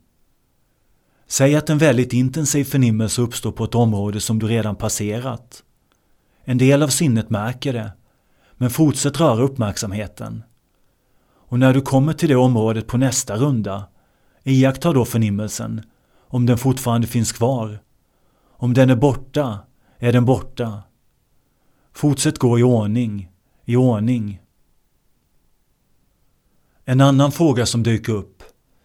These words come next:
Hur lång tid ska jag ta att gå från huvudet till fötterna? Det finns ingen bestämd tid. Det är en medelväg. På det här stadiet bör du varken röra dig så snabbt att du under ett andetag går från huvudet till fötterna.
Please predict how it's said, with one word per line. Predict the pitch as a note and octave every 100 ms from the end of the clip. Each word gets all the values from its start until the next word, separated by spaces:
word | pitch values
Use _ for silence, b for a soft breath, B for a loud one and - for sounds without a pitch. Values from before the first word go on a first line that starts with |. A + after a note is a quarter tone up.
| _ _ -
Hur | C3
lång | C#3 C#3+
tid | - C3 D#3
ska | - E3+
jag | D#3+
ta | B2 A2+
att | A2
gå | A#2+ G#2+
från | - G#2+
huvudet | A2+ G#2 G2+ F2+
till | G2+
fötterna? | A#2 F2 - G#2 G#2 G#2+ _ _ _ _ _ _ _ _ _ _ _ _ -
Det | A2
finns | C#3+ C3
ingen | D#3 B2
bestämd | A2+ - A2+ G#2 A#2
tid. | A#2 G2 F#2 G2 - _ _ _ _ _ _
Det | -
är | B2
en |
medelväg. | C3+ C3+ A2 G#2 A2 B2 G#2 G2 - _ _ _ _ _ _ _ _ _
På | -
det | C3
här | A#2 D#3
stadiet | - B2 A#2 A#2 A2+
bör | A#2+
du | B2
varken | A#2 A#2 A#2+ A2+
röra | B2 A#2
dig | A2+ A2
så | B2+
snabbt | - B2 B2+ -
att | C3+ B2
du |
under | B2+ B2
ett | C3 C3+ D3
andetag | C#3+ A2+ G#2+ A#2 A2
går | A2 G#2+
från | B2 G#2+
huvudet | A#2+ G#2 G#2 -
till |
fötterna. | G2+ A2+ - - B2+ A2